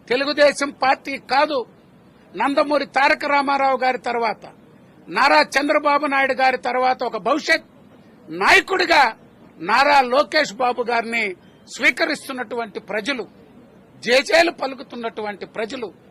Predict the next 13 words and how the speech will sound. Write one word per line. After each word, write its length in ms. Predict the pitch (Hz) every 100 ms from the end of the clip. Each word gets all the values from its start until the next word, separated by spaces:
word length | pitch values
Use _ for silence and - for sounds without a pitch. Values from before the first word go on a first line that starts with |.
| - _ - _ 156
నారా 400 | 190 254 269 262
లోకేష్ 560 | 240 277 277 294 254
బాబు 260 | 240 262 269
గారిని 240 | 269 262
మీరేమైనా 520 | 254 262 277 302 320
తిట్టుకోండి, 600 | 330 311 - - 294 185 - - - _ _ _ _ _ _ 160
మీ 180 | 226
ఓటమి 480 | 240 226 302 311 302
భయంతో 640 | 220 254 302 320 - 208 - _ _ _ _ _ _ _ _ -
ఏమీ 360 | 170 247 320 320
చేయలేక 800 | 285 - 269 320 311 277 196 135 - - _ _ _ - _ -
ప్రజలను 420 | 220 262 320 311
ఆపుతున్నారు. 760 | 262 320 330 - 320 285 196